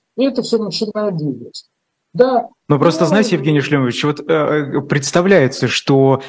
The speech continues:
Speaker 2: действительно этот адреналин возникает, э, когда и мотивация, да, когда человек, э, идейно, м, очень близок к тому, что вот, э, к, к тем, кто эти все события начал. А это что, получается, что откликнулось в сердцах у людей все это? Ну, раз
Speaker 1: Нет,
Speaker 2: они
Speaker 1: нет,
Speaker 2: начали,
Speaker 1: нет.
Speaker 2: или, или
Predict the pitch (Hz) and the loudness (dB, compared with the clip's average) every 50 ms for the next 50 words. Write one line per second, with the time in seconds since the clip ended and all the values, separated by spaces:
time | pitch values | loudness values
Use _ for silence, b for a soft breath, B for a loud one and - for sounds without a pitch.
0 | B B 120 123 120 - 185 196 - - 123 127 131 127 123 120 131 127 123 - | B B -6 -4 -4 -2 -2 -2 -2 0 2 2 2 2 0 0 0 0 2 2
1 | 127 127 135 143 151 147 131 120 117 127 120 127 127 127 - 208 226 208 175 147 | 2 4 4 4 2 0 0 2 0 0 2 0 0 2 2 2 2 2 2 0
2 | - 127 123 120 117 117 117 117 117 113 - - 127 117 117 113 143 147 156 147 | 0 -2 0 0 0 0 0 0 -2 -2 0 -2 -2 -2 -2 -2 -2 -2 0 -2
3 | 139 117 117 120 - - 104 113 135 175 - - - 117 95 - B B B B | -2 -4 -4 -6 -6 -2 0 2 2 2 0 -4 -4 -4 -4 -6 B B B B
4 | 104 101 101 - 131 123 123 151 170 180 - - 143 127 127 127 127 160 170 170 | -10 -8 0 0 0 2 2 2 2 2 0 0 0 2 2 2 2 0 -2 -2
5 | - - 127 117 117 113 - 127 120 104 117 139 165 170 151 131 127 127 123 123 | -2 0 0 0 0 0 -2 -4 -2 0 0 2 2 2 2 2 2 2 2 2
6 | 120 113 B B B B B B B _ _ 123 123 123 120 123 127 131 127 139 | 0 -2 B B B B B B B _ _ -4 -2 -2 0 0 0 0 0 0
7 | 131 139 135 135 - 143 123 - 135 180 196 170 120 127 127 - - - 127 113 | 0 0 0 0 0 -2 -2 0 0 0 0 2 2 0 -2 -2 -4 -2 -2 0
8 | 120 135 139 135 - 127 110 110 113 - 120 113 104 104 101 98 - 98 104 104 | 0 0 -2 -2 -4 -4 -4 -2 0 0 0 0 0 -2 -6 -10 -10 -8 -6 -6
9 | - - 120 110 - - - 151 147 135 - - 131 120 117 113 - 113 - - | -2 -2 -2 -2 -2 -2 0 0 0 0 -2 0 0 2 2 0 0 -2 -2 -4
10 | 117 - 123 110 113 117 110 - 120 117 120 123 113 - - - 104 110 B B | 0 0 0 0 0 -2 -2 0 0 0 2 0 0 -2 -4 -6 -8 -10 B B
11 | B B B B B B - 117 117 - 143 - - 165 131 139 139 139 135 - | B B B B B B 2 4 4 2 0 0 0 0 0 0 0 0 0 2
12 | 170 165 151 - - 135 127 - - 139 127 127 131 - 143 147 156 - 143 135 | 0 0 0 0 -4 -4 -4 -2 0 0 0 0 -2 -2 -2 -2 -2 0 0 2
13 | 127 127 127 - - - - - 139 127 - - - 170 156 - - 117 98 95 | 2 2 2 0 -2 0 2 2 2 0 0 0 0 2 2 0 -2 -6 -6 -6
14 | 104 - - 98 90 87 - - - 104 92 92 - - 104 123 135 - 131 127 | -6 -4 -4 -4 -4 -2 -4 -2 0 0 0 0 -2 0 2 2 4 4 4 2
15 | - 143 127 135 135 131 131 127 127 147 139 143 165 165 165 160 | 2 0 0 2 0 0 0 0 -2 -2 0 0 2 2 2 0